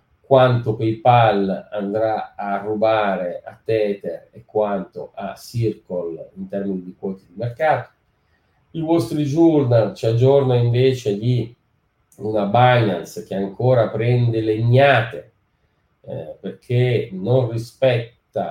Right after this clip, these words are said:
le sanzioni contro la Russia questa settimana per cercare di rispettarle,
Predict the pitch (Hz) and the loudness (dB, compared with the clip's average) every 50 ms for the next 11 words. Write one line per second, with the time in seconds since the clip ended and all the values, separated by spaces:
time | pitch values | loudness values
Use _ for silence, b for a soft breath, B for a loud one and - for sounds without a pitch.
0 | - - - 107 104 - - 101 104 104 - - 131 120 113 101 107 107 104 104 | -10 -12 -12 -12 -10 -8 -8 -8 -8 -6 -4 -2 -2 0 0 -2 -2 -4 -4 -4
1 | - 131 147 156 165 165 135 117 117 120 117 - - - 95 - 110 113 107 107 | -2 -2 0 0 2 2 2 2 0 0 -2 -4 -6 -10 -10 -8 -8 -8 -8 -8
2 | 104 110 113 - - 131 104 87 87 104 107 101 - 104 101 - - 117 113 - | -10 -12 -12 -10 -8 -6 -6 -6 -6 -6 -8 -8 -8 -8 -10 -8 -8 -10 -10 -10
3 | - - 147 135 127 117 107 101 98 95 92 - - - 127 123 - - 95 85 | -4 2 4 4 4 4 2 0 -4 -6 -8 -10 -10 -8 -8 -8 -6 -6 -6 -6
4 | 78 - - 87 85 78 76 - | -6 -8 -12 -12 -12 -12 -12 -16